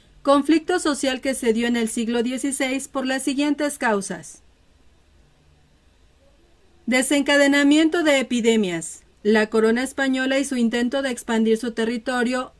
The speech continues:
y apropiarse de las riquezas. El propósito de evangelizar y colonizar las poblaciones indígenas. Los avances tecnológicos,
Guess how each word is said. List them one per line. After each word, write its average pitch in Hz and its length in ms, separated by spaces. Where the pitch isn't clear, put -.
y 226 200
apropiarse 262 640
de 233 120
las 226 200
riquezas. 180 640
El 247 160
propósito 294 680
de 269 100
evangelizar 220 720
y 262 80
colonizar 214 800
las 220 260
poblaciones 208 640
indígenas. 220 720
Los 254 260
avances 277 440
tecnológicos, 233 1000